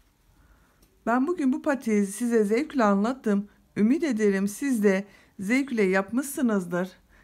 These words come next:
Yapması çok kolay bir patik modeli arkadaşlar. Bu şirin patiklerden siz de değişik renklerde bebeklerinize hazırlayıp giydirebilirsiniz. Böylece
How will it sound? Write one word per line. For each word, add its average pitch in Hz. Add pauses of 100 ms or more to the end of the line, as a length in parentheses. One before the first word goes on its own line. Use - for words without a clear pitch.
(120)
Yapması 262
çok 285
kolay 214
bir 202
patik 214
modeli 196
arkadaşlar. 180 (1300)
Bu 262
şirin 262
patiklerden 220
siz 240
de 214
değişik 233
renklerde 196
bebeklerinize 214
hazırlayıp 247
giydirebilirsiniz. 202 (760)
Böylece 247